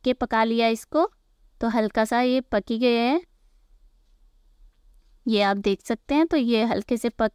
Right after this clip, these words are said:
के तैयार हो गए। अभी ये पूरी तरह नहीं बने हैं। तो उसके बाद क्या करेंगे, जो हमने आलू फ्राई करे थे वो आलू हम इसमें डाल देंगे और टमाटर भी इसी टाइम पे हम डाल देते हैं और इनको अच्छी तरह से मिक्स कर लेंगे।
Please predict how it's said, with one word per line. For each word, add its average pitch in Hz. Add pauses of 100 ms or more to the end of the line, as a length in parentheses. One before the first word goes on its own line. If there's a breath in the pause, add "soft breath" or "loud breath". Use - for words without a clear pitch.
के 240
तैयार 214
हो 247
गए। 269 (520)
अभी 196
ये 254
पूरी 208
तरह 240
नहीं 269
बने 240
हैं। 269 (520)
तो 214
उसके 226
बाद 214
क्या 233
करेंगे, 240
जो 262
हमने 247 (440)
आलू 202
फ्राई 240
करे 247
थे 302 (520)
वो 226
आलू 208
हम 294
इसमें 311
डाल 269
देंगे 277 (1800)
और 226
टमाटर 220
भी 269
इसी 262
टाइम 254
पे 277
हम 277
डाल 240
देते 262
हैं 320 (1500)
और 220
इनको 226
अच्छी 240
तरह 247
से 262
मिक्स 240
कर 262
लेंगे। 247